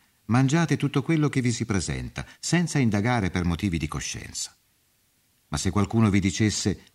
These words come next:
"È carne immolata agli idoli", astenetevi dal mangiare, per riguardo a colui che vi ha avvertito e della coscienza.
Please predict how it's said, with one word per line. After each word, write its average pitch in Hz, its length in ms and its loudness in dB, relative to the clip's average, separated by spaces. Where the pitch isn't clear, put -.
"È 101 180 0
carne 127 400 4
immolata 113 480 4
agli 98 240 2
idoli", 69 420 0
astenetevi 90 580 0
dal 71 160 -2
mangiare, 65 580 -6
per 95 140 0
riguardo 107 440 2
a 90 60 2
colui 135 320 4
che 107 140 2
vi 98 140 2
ha 98 100 2
avvertito 101 720 -2
e 90 100 -2
della 80 220 0
coscienza. 82 680 -4